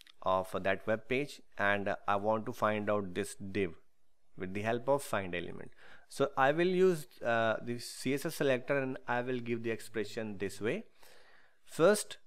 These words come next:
we have to give the element name, which is div. You can see here, this is div. Now the angle bracket, and the, as we have seen previously, the name of the attribute and the value of the attribute, that's it,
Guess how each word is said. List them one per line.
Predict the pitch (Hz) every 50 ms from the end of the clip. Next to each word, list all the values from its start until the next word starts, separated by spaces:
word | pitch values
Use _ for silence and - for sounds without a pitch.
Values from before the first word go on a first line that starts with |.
| - - - - -
we | - 123 139
have | 143 139 151 151 143 147
to | 160 131
give | 107 101 117 120 117 104 101
the | 101 110 101 101 98 95 95 95 - - -
element | 101 101 101 101 101 104 104 104 101 - -
name, | 110 104 120 160 180 170 - - - -
which | - 101 101 95 - 117
is | 104 101
div. | 110 110 110 117 160 185 - -
You | 113 101 101
can | 95 - 101 101 101
see | - - 123 120
here, | 113 139 160 160 175 202 - - - - 220 -
this | - - 98 -
is | - 101 98 101
div. | 104 107 113 135 160 170 - - - - - - - -
Now | 98 101 113
the | 113 110 120
angle | 127 123 127 135 139 156
bracket, | 143 139 135 135 131 - 180 180 - - - - - - - - - - - - - - - - - - - - -
and | - 110 113 117
the, | 131 127 - -
as | 127 127 -
we | - 147
have | 147 147 151 -
seen | - 160 156 156
previously, | 143 - 156 147 147 156 - - 165 180 208 - - - - - - - - - - - - -
the | 117 107
name | 107 113 123 147 156 156
of | 165 160 160 160
the | 170 170 165
attribute | 156 147 - 160 156 151 165 180 175 180 - -
and | - 107 110 120
the | 151
value | 147 151 139 123 113 113 107
of | 98 95 98
the | 104 104 101
attribute, | 98 92 - - 98 92 95 95 92 92
that's | 101 101 98 - - -
it, | 87 - -